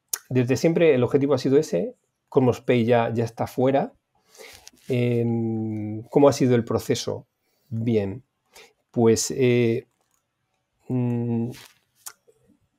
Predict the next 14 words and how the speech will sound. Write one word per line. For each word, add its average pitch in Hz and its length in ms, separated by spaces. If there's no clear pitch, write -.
el 127 120
proceso 156 640
básicamente 143 920
era, 113 140
eh, - 160
te - 80
voy 131 80
a 151 60
contar 170 260
cómo 151 180
funciona 135 380
Cosmos 117 320
Pay, 147 280
¿vale? 113 520